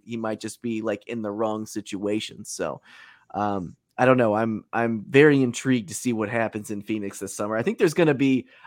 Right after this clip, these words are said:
I think this draft in the next couple of weeks, I think the draft, and I think as soon as they open up, you know, trades,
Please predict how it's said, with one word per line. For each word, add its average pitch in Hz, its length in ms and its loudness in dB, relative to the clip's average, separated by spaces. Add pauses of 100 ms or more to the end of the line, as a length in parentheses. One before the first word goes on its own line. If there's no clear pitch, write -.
I 170 60 2
think 190 140 4
this 165 180 -2
draft 135 680 4 (840)
in 127 120 0
the 135 80 0
next 143 220 -2
couple 143 240 0
of 139 60 0
weeks, 143 240 -2
I 123 40 -4
think 139 180 -6
the 113 60 -8
draft, 113 600 -2 (120)
and 107 440 -6
I 117 100 -2
think 123 380 -8 (960)
as 123 140 -2
soon 165 160 2
as 143 120 0
they 127 200 4
open 123 340 2
up, 113 220 -2
you 117 80 -4
know, 101 100 -2
trades, 123 640 0